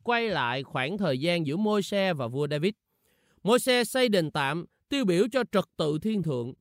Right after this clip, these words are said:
Sau đó, vinh hiển Chúa được bày tỏ một cách quyền năng và ngoạn mục. Nó bất thình lình và rất oai nghi. Môi-se vừa mới xây dựng xong thì đền tạm tràn ngập đám mây vinh hiển của Chúa.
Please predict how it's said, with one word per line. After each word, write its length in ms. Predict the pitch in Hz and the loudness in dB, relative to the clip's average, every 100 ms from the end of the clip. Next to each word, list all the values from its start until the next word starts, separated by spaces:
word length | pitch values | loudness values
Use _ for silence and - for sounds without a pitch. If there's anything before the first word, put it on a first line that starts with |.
| _ _ _ _ | _ _ _ _
Sau 180 | - 190 | -2 2
đó, 300 | 175 196 269 | 4 4 2
vinh 180 | 233 202 | 2 2
hiển 200 | 156 180 | 0 -2
Chúa 300 | 233 269 311 | -2 0 0
được 240 | 190 - | -2 -2
bày 240 | 190 175 | -2 -2
tỏ 220 | 156 135 202 | -2 -4 -4
một 160 | 165 | -4
cách 100 | 269 - | -6 -2
quyền 320 | 208 196 185 | 4 6 4
năng 220 | 226 247 220 | 0 0 -2
và 100 | 156 | -2
ngoạn 320 | 139 127 139 | -4 -4 -4
mục. 160 | 131 _ _ _ _ - | -6 _ _ _ _ -4
Nó 220 | 208 269 | -2 0
bất 240 | 294 330 | -2 -2
thình 260 | 202 160 151 | 0 0 0
lình 220 | 156 143 | -2 -2
và 100 | 139 | -4
rất 200 | 165 208 - | -2 -4 -2
oai 220 | 262 262 | 0 2
nghi. 360 | 254 254 226 - _ _ _ _ | 2 0 0 -2 _ _ _ _
Môi-se 760 | 190 214 233 220 - 226 220 208 | 0 2 4 2 -2 -2 0 0
vừa 360 | 170 170 151 | 2 2 2
mới 320 | 139 156 233 285 | 2 0 2 0
xây 360 | 254 240 233 | 0 0 2
dựng 240 | 165 139 160 | 0 -2 -4
xong 320 | 233 233 196 - _ | -2 -2 -4 -10 _
thì 120 | - 180 | -2 2
đền 300 | 180 170 147 | 4 4 2
tạm 260 | 139 147 | -4 -4
tràn 400 | 151 180 170 147 | -2 0 0 0
ngập 160 | 139 131 _ | -4 -6 _
đám 380 | 147 151 202 226 | -4 -2 -2 0
mây 300 | 190 185 180 | 2 4 2
vinh 240 | 160 180 | 2 2
hiển 200 | 156 120 | 2 0
của 140 | 131 131 | -4 -6
Chúa. 320 | - 151 | -2 -2